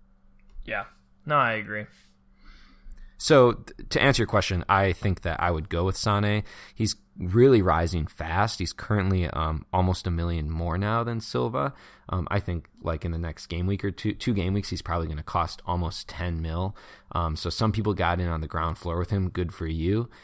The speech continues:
Speaker 2: I was not able to do that, unfortunately, and I still don't have him on my team, which is really tough. The plus side is, um, you can still get him in this game week or the next, uh, and he's probably gonna be with you for another couple months,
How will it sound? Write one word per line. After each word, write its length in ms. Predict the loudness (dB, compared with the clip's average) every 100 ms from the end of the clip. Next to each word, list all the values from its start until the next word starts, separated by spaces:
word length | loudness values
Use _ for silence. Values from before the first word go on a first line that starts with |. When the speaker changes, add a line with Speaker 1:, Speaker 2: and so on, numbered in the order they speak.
| -10
Speaker 2:
I 160 | 0 2
was 180 | 2 2
not 220 | 0 0
able 260 | 0 0 -2
to 120 | -6
do 300 | -6 -2 0
that, 320 | 2 2 0
unfortunately, 580 | -2 -4 -2 -4 -4 -4
and 80 | -2
I 60 | -2
still 340 | -4 0 2
don't 180 | 2 0
have 160 | -2
him 120 | 0 -2
on 140 | -4
my 140 | -6
team, 360 | -8 -6 -2 -2
which 160 | -2 -4
is 160 | -6
really 340 | -2 0 0 -2
tough. 300 | -2 -2 -4 -16 -20 -20 -10
The 80 | -2
plus 220 | 6 6
side 180 | 8 6
is, 320 | 6 4 0 -4
um, 280 | 0 0 0
you 100 | 0
can 120 | 0 0
still 200 | 2 2
get 160 | 4
him 120 | 2
in 180 | 2 2
this 140 | 0 0
game 200 | 0 0
week 160 | 0
or 80 | -2
the 80 | -2
next, 600 | -2 -2 -4 -8 -10 -8
uh, 300 | -2 0 0
and 140 | -2 -2
he's 160 | -2
probably 380 | -2 2 2 2
gonna 380 | 0 -2 -2 -4 -6
be 140 | -4
with 260 | -2 -2 -2
you 100 | -6
for 180 | -2 -4
another 300 | -2 -4 -4
couple 260 | -2 -2
months, 480 | 0 0 -2 -6 -8